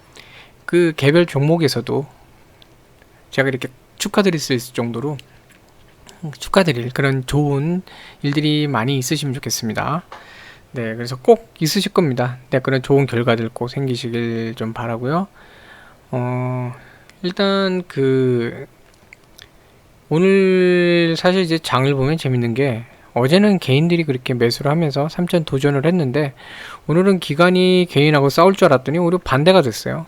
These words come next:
개인은 매도하고 이제 순매도죠. 이제 개인은 순매도, 기관은 순매수를 한 그런 날이 됐네요. 그래서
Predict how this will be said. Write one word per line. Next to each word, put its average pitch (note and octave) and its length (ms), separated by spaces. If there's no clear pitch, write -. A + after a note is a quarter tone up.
개인은 D3 460
매도하고 A#2+ 640
이제 A2 400
순매도죠. C#3+ 560
이제 D3 240
개인은 C3+ 360
순매도, D3+ 460
기관은 C#3 320
순매수를 B2+ 600
한 A2+ 180
그런 C#3+ 200
날이 A#2+ 200
됐네요. A2+ 440
그래서 C#3 460